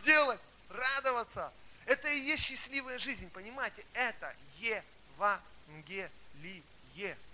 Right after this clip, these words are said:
Радостная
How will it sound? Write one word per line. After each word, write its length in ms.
Радостная 2000